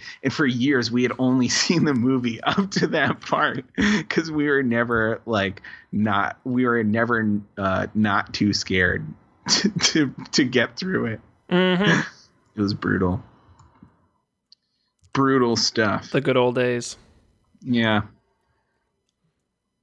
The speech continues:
Speaker 2: Well, that's good.
Speaker 1: Uh, I didn't open any of the links tonight.
Speaker 2: Oh, boy. It's, it's not the strongest week for news. You know, the problem is we're kind of between,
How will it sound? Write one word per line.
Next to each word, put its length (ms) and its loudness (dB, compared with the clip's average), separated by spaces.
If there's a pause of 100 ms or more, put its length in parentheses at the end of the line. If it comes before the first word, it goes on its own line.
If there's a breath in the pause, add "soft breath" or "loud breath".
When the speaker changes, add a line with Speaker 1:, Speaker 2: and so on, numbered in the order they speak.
(300)
Speaker 2:
Well, 180 2
that's 120 4
good. 80 2
Speaker 1:
Uh, 400 0 (1200)
I 280 2
didn't 460 0
open 340 -2
any 240 -2
of 80 -8
the 100 -4
links 400 -4
tonight. 380 -6
Speaker 2:
Oh, 240 0
boy. 340 -2 (360)
It's, 300 0
it's 220 -2
not 280 0
the 80 2
strongest 560 0
week 200 -4
for 160 -4
news. 280 0
You 60 -4
know, 140 2
the 80 2
problem 260 0
is 100 -2
we're 80 -2
kind 260 -2
of 140 -4
between, 800 -4